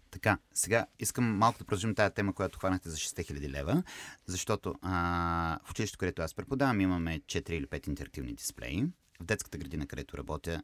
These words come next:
всичките девет групи имат интерактивни дисплеи. Познавам още пет детски градини, които имат интерактивни дисплеи. Може би ще питате как е станало с шест хиляди лева.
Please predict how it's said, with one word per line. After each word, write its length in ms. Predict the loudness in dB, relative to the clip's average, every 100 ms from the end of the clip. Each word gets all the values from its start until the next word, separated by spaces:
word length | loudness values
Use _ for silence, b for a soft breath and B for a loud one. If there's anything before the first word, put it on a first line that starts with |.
| -8
всичките 360 | -10 -6 -6 -4
девет 240 | -4 -4
групи 300 | -6 -6 -6 -6
имат 260 | -6 -6 -6
интерактивни 520 | -10 -12 -10 -8 -6
дисплеи. 300 | -6 -2 -4
Познавам 260 | 0 0
още 180 | 0 -2
пет 140 | -4 -2
детски 200 | -2 -2
градини, 220 | 0 0
които 200 | 0 -2
имат 160 | -2 -2
интерактивни 440 | -4 -6 -6 -6
дисплеи. 400 | -6 -8 -12 -16 B B B B B B -2
Може 220 | 0 2
би 60 | -2
ще 100 | -4
питате 200 | -6 -2
как 160 | -2
е 20 |
станало 220 | 2 2 2
с 100 | 0
шест 200 | -4 -6
хиляди 200 | -8 -8
лева. 160 | -10